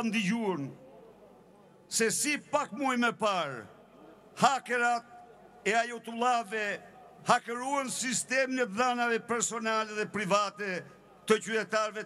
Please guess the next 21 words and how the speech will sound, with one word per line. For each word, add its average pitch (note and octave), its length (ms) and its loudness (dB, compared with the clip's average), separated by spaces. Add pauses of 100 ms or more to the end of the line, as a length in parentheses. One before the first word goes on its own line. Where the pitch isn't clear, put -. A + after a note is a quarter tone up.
tanë G#3 320 0
nga G3+ 100 2
databezi F#3+ 640 -2
i F3 80 -8
qeverisë F3+ 380 -2
shqiptare. D3+ 600 -2 (920)
Dhe D#3 180 0
ky F3 180 -2 (1000)
ishte F3 300 -2
një E3+ 160 0
agresion F3 480 -2
i E3+ 80 2
vërtet E3+ 420 -4
digjital. D3+ 540 -2 (920)
Por, A#3 440 2
të F#3 120 -4
dashur A#3+ 360 0
miq, B3 260 -2 (960)
hakerat A#3+ 640 0
e F#3+ 40 -10 (120)
ajotullave F#3+ 800 -4